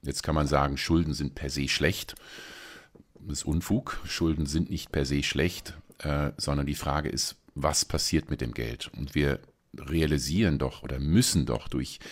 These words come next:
die Pandemie und jetzt durch den Krieg realisieren, dass wir in der Vergangenheit uns kaputt gespart haben, gesagt haben, „Nein, wir wollen kein Geld für Verteidigung ausgeben, ähm,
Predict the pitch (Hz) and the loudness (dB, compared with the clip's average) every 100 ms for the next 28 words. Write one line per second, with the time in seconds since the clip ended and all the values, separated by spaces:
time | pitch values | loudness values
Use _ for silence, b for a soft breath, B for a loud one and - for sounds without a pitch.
0 | B B B B 78 - 78 73 71 80 | B B B B 0 8 8 8 4 4
1 | 95 73 69 73 - 73 - 69 - 85 | 4 4 2 0 2 -2 0 -4 -4 -6
2 | 76 - 71 67 65 62 71 78 76 B | -4 -2 0 0 0 -2 0 2 0 B
3 | B B B B 78 78 76 76 71 - | B B B B 0 2 4 2 2 0
4 | - 71 80 78 76 76 - - - B | 2 2 2 0 2 0 0 -4 -6 B
5 | B B B B _ _ - 95 - - | B B B B _ _ 2 4 4 2
6 | - - - - 58 58 - 58 58 60 | 8 8 8 0 0 -2 -2 -6 -6 -8
7 | - 71 85 85 - 78 71 71 95 143 | -6 0 0 0 -2 0 2 2 2 0
8 | 95 67 67 69 117 98 65 - 65 55 | 0 -4 0 6 8 6 2 -4 -6 -4
9 | 60 69 76 - B B B B - 80 | -4 -4 -6 -12 B B B B -4 -2
10 | - 69 - 65 69 62 50 60 - 73 | 2 0 2 2 2 -2 -2 -2 -2 -2
11 | 73 110 113 95 - 71 71 69 | -2 -2 -4 -10 -10 -6 -4 -4